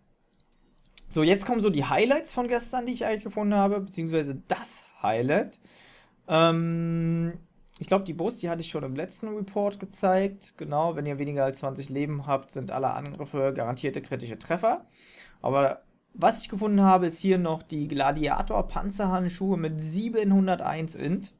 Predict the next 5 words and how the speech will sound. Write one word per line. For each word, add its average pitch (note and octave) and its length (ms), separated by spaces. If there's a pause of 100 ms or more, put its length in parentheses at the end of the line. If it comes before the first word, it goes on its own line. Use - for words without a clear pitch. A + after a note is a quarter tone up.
(580)
Siebenhundertfünfzig G3 880
ist E3 140
Max, - 320
siebenhundertneunundzwanzig F3+ 1800
Vitalität, C#3+ 720